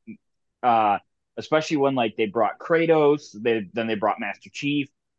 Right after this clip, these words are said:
We were all, and I remember this, we were all talking offline, uh, Inferno Fox, Jason, um, Storm, I don't think you were quite part of the, the group chat just yet. Um,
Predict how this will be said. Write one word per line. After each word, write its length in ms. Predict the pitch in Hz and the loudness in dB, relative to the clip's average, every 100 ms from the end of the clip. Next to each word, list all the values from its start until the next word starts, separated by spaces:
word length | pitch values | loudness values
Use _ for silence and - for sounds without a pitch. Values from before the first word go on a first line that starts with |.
| _ _ _ | _ _ _
We 180 | 127 139 | -4 2
were 180 | 139 135 135 | 2 2 4
all, 500 | 135 139 135 135 - | 6 8 6 4 0
and 80 | 123 | 0
I 40 | |
remember 380 | 123 127 127 131 | 0 0 0 0
this, 200 | 123 123 | -2 -4
we 100 | 123 | -2
were 80 | 120 | 2
all 140 | 123 127 | 2 2
talking 320 | 127 117 110 | 0 0 -2
offline, 600 | 110 - 120 131 123 110 107 | -2 -2 2 4 4 0 -2
uh, 360 | 110 104 95 - _ _ _ _ - | 0 2 0 -2 _ _ _ _ -14
Inferno 320 | 113 131 120 | -4 0 2
Fox, 320 | 131 120 113 | 4 2 2
Jason, 720 | - 120 113 117 110 107 107 - | -2 0 0 -2 -2 -2 -6 -6
um, 600 | 110 104 101 98 95 92 _ _ _ | -2 0 0 0 -2 -8 _ _ _
Storm, 520 | - - 139 143 143 | -20 -4 0 0 -2
I 220 | 117 117 _ - | -4 -8 _ -4
don't 200 | 147 156 - | -2 -2 -8
think 220 | 147 135 | -10 -10
you 100 | 139 | -4
were 220 | 139 123 _ | -2 -2 _
quite 360 | - - 143 - _ _ - | -12 -2 -2 -4 _ _ -2
part 180 | 139 135 | 0 0
of 140 | 117 | -2
the, 360 | 101 110 107 101 _ _ _ _ _ _ _ _ _ _ _ _ _ _ | -2 0 0 -4 _ _ _ _ _ _ _ _ _ _ _ _ _ _
the 160 | 123 117 | -4 -4
group 340 | 98 117 131 - | -4 -6 -6 -6
chat 320 | - 101 - - | -6 -4 -4 -10
just 300 | 104 - 98 | -12 -12 -12
yet. 220 | 82 71 _ _ _ _ _ - | -12 -14 _ _ _ _ _ -2
Um, 460 | 117 104 95 87 | 2 2 -2 -8